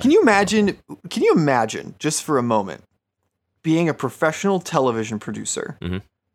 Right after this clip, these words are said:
Speaker 1: sitting down at a table to talk about the narratives for this game?
Speaker 2: Mm-hmm.
Speaker 1: A game in which you have LeBron James, greatest player in the N B A right now,
Speaker 2: Yep.
Speaker 1: at least in the playoffs.
Speaker 2: Yep.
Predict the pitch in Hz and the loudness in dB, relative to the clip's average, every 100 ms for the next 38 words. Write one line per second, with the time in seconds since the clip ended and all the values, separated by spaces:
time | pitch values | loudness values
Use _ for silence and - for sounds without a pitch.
0 | _ _ _ _ - - 175 202 165 156 | _ _ _ _ -4 -2 0 2 2 0
1 | 143 - 131 120 110 110 123 117 120 110 | -2 0 0 0 -4 -2 -2 0 0 -2
2 | 107 104 107 117 135 143 131 - 117 113 | -2 -4 -2 0 2 0 -2 -6 -6 -6
3 | - - 85 73 - - 87 92 - 156 | -8 -8 -10 -12 -16 -12 -12 -12 -6 -6
4 | 135 156 226 240 160 120 110 - - - | -2 0 0 2 0 -2 -4 -8 -16 -18
5 | _ _ _ 131 135 131 120 117 110 120 | _ _ _ -4 0 2 0 -2 -2 0
6 | 170 175 120 104 127 - - _ _ _ | 2 0 -2 -4 -6 -10 -18 _ _ _
7 | _ _ _ _ _ _ _ _ _ _ | _ _ _ _ _ _ _ _ _ _
8 | _ _ 135 120 120 - _ - 117 110 | _ _ -2 -2 -2 -10 _ 0 2 2
9 | 110 107 107 104 92 95 92 90 82 - | 0 -2 -2 -4 -6 -8 -10 -10 -12 -14
10 | _ 95 85 110 107 101 - - - - | _ -10 -8 -8 -10 -8 -6 -4 -4 -6
11 | - 101 | -10 -10